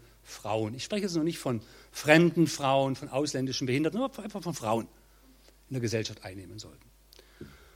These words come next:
Und wenn Sie mit ein bisschen sozialwissenschaftlicher oder einfach menschlicher Offenheit herangehen, dann werden Sie manche der Diskussionsthemen, die wir zum Thema Grundeinkommen und der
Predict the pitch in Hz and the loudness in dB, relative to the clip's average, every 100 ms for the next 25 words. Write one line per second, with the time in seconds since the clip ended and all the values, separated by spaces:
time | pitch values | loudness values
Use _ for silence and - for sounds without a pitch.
0 | - _ _ 165 165 196 214 202 202 - | -20 _ _ -2 4 6 6 4 0 -6
1 | - - - - 208 285 - 233 214 175 | -20 -18 -16 -14 -6 -2 0 2 2 0
2 | - - - - 151 - 147 156 160 156 | -8 -14 -12 -10 -6 0 4 4 2 -2
3 | 135 151 - 208 196 185 160 - - - | 0 0 -2 -2 -2 -4 -10 -14 -20 -4
4 | 151 226 - 160 147 202 196 180 160 160 | 0 2 2 0 0 0 0 0 0 -2
5 | 143 151 156 151 143 147 151 165 170 175 | -4 -6 -4 -4 -4 -6 -6 -4 -4 -4
6 | 240 294 240 233 196 180 180 - 175 - | 2 4 4 2 0 -2 -4 -4 -6 -4
7 | 175 165 - - 139 107 98 - - - | -4 -4 -6 -8 -8 -6 -8 -14 -20 -20
8 | - - 147 147 160 143 147 135 135 214 | -20 -16 -10 -6 -4 -2 -2 0 6 8
9 | 262 - 165 165 156 151 151 135 139 | 8 6 4 2 0 -2 -2 -2 -4